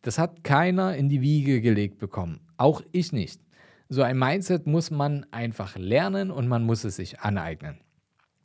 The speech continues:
Das sind Menschen, die, äh, sich finanziell gesehen wirklich geradlinig auf dem Weg zum persönlichen Reichtum bewegen oder sogar schon reich geworden sind.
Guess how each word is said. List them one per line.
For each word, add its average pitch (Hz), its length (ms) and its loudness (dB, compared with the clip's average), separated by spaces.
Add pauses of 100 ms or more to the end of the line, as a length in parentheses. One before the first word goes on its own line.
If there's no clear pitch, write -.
(200)
Das 151 140 0
sind 165 100 0
Menschen, 135 500 0 (460)
die, 147 200 2
äh, 131 640 4
sich 107 220 -2
finanziell 156 400 2
gesehen 123 320 2
wirklich 120 280 0
geradlinig 165 840 0
auf 170 240 -6
dem 139 220 0
Weg 170 240 0
zum 139 140 -4
persönlichen 120 540 -4
Reichtum 113 500 -6
bewegen 104 440 -4 (500)
oder 165 560 4
sogar 127 420 2
schon 117 360 0 (280)
reich 104 380 -6
geworden 95 720 -4
sind. 80 400 -12